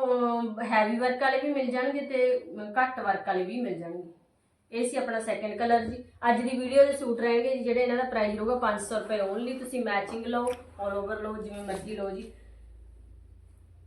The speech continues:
ਅਗਲਾ ਆ ਗਿਆ ਜੀ ਆਪਣੇ ਕੋਲੇ ਕਾਰਬਨ ਗ੍ਰੇ।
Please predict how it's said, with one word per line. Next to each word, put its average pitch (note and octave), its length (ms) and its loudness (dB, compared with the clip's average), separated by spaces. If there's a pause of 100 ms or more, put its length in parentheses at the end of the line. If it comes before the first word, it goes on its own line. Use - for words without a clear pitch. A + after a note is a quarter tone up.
(2250)
ਅਗਲਾ B3+ 240 8
ਆ A#3+ 80 6
ਗਿਆ A#3+ 80 2
ਜੀ A#3 120 0
ਆਪਣੇ A#3+ 260 0
ਕੋਲੇ A3 640 -2 (3250)
ਕਾਰਬਨ A3+ 460 6
ਗ੍ਰੇ। G3 340 -2